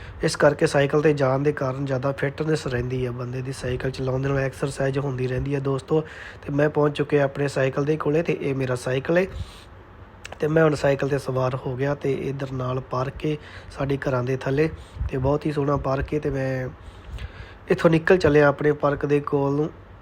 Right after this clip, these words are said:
ਕੋਲੋਂ। ਹੋਰ ਮੈਨੂੰ ਸਾਈਕਲ 'ਤੇ ਜਾਣਾ ਬਹੁਤ ਜ਼ਿਆਦਾ ਪਸੰਦ ਹੈ, ਐਕਸਰਸਾਈਜ਼ ਕਰਨਾ। ਤੇ ਮੈਂ ਸੋਚਦਾ ਕਿਉਂ ਨਾ, ਹਮੇਸ਼ਾ ਸਾਈਕਲ ਦੀ ਸੈਰ ਚੰਗੀ ਲੱਗਦੀ ਹੈ ਯਾਰ, ਠੀਕ ਹੈ। ਤੇ ਮੈਂ ਚਾਹੁੰਦਾ ਕਿ ਤੁਸੀਂ ਵੀ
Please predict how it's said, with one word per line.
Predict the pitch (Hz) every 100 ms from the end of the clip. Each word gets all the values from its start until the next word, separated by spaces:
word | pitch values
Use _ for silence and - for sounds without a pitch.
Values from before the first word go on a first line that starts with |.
| -
ਕੋਲੋਂ। | 139 139 170 - - - - - - - - - - - - - - - - - - -
ਹੋਰ | - 175 175
ਮੈਨੂੰ | 165 156
ਸਾਈਕਲ | 147 143 147
'ਤੇ | 147
ਜਾਣਾ | 135 127 135
ਬਹੁਤ | 123 131 143
ਜ਼ਿਆਦਾ | 131 123 127
ਪਸੰਦ | 135 127 120 120 135
ਹੈ, | 135
ਐਕਸਰਸਾਈਜ਼ | 123 - 120 131 123 131
ਕਰਨਾ। | 135 131 147 151 - - - - -
ਤੇ |
ਮੈਂ | 160 156
ਸੋਚਦਾ | - 143 139 151
ਕਿਉਂ | 147 143 151
ਨਾ, | 156 135 - - - - - - - - - - -
ਹਮੇਸ਼ਾ | 175 160 135 170
ਸਾਈਕਲ | - 147 147 156
ਦੀ | 165
ਸੈਰ | 156 143 139
ਚੰਗੀ | 143 131 156
ਲੱਗਦੀ | 160 127 123 127
ਹੈ | 127
ਯਾਰ, | 123 127 151 - - - - -
ਠੀਕ | - 147
ਹੈ। |
ਤੇ | 160
ਮੈਂ | 180 160
ਚਾਹੁੰਦਾ | 160 170 185
ਕਿ | 214
ਤੁਸੀਂ | 185 165 175
ਵੀ | 190 180